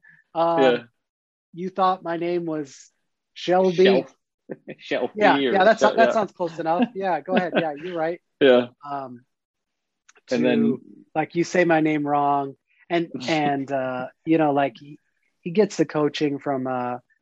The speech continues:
Speaker 1: Rebecca and Keeley, and, you know, like,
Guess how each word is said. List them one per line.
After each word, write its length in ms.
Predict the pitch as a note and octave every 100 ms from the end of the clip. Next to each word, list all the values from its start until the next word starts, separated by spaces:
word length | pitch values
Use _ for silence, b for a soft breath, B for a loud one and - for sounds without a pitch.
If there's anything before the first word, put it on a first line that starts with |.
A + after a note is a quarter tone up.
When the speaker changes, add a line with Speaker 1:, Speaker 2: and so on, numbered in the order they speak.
| -
Speaker 1:
Rebecca 380 | D3+ D3+ C#3+ D3
and 160 | C3
Keeley, 540 | B2 G#3 F#3+ C3+ B2 B2+ _ _ _ _ -
and, 460 | C#3+ C3+ C3 B2 C#3 - _ -
you 120 | D3+
know, 240 | C#3+ C3+
like, 240 | B2+ C3+